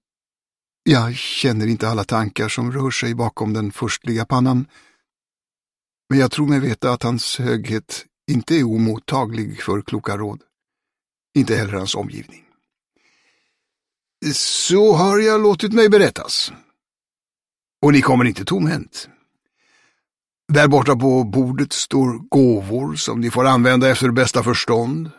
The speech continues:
och för våra höga syften. Silver, servis och juveler, annat också. Och så sextiotusen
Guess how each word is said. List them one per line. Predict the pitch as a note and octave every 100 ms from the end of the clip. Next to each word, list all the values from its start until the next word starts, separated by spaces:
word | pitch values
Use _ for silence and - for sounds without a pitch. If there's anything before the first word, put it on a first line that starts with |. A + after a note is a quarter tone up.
| -
och | D3 B2+
för | - A#2+
våra | A#2 A2+ A2+ G#2+ F2+ _ _ -
höga | B2+ B2 B2 A#2
syften. | B2+ A#2 - A#2+ C3 _ _ _ _ _ _ _ _ _ _ _ _ -
Silver, | - F#3+ F3+ E3 E3 -
servis | - D#3 C#3+ D#3+ D#3+ -
och | C3+ B2
juveler, | A#2+ A#2+ B2+ C3+ F3+ F#2 - _ _ _ _ _
annat | C3+ C3 B2+
också. | C#3+ - E3 F3+ _ _ _ _ _ _ _ _ _ _ -
Och | C3+ A2+
så | C#3 C3 C3 B2+ G2 - _ _ _ _ _ _ -
sextiotusen | - C#3 - - - C3+ B2+ A2+ G2+ _ _ _ - C#3 B2 - - A#2+ A2